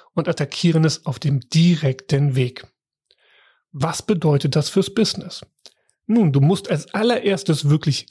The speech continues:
ein Ziel, ein klares Ziel für dich haben. Und von diesem Ziel eben ableiten, Strategien entwickeln, wie du diese,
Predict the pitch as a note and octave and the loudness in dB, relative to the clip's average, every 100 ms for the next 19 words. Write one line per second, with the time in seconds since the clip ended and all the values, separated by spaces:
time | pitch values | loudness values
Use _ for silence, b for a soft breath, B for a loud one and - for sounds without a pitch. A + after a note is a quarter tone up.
0 | - C3+ - - - - A#3+ B3 F#3 C3 | -4 -2 -2 -6 -4 -2 2 2 2 0
1 | A#2 - _ _ C#3+ C3+ - E3 F#3 G#3 | -4 -12 _ _ 0 0 0 0 2 0
2 | A3 G3+ - - A#3 A3+ D#3+ C#3 A#2+ - | -2 -4 -4 0 2 2 0 -2 -4 -8
3 | G3+ B3+ - B B B B B B - | -12 -16 -18 B B B B B B -4
4 | E3+ - F3 G#3+ G#3 G#3 - G#3 G3 F3 | -2 2 2 2 2 -2 0 0 2 -2
5 | D3+ - - - D3+ C#3+ F3 - D#3+ C#3+ | -4 -6 -6 0 0 0 -4 -4 -4 -2
6 | D3 D3 A#3 A#3+ D3+ C#3 C3+ D#3 F#3 D3+ | -2 2 0 2 0 0 0 0 2 2
7 | F3 F3 D#3+ D#3 D3+ D#3 | 2 2 2 2 2 -2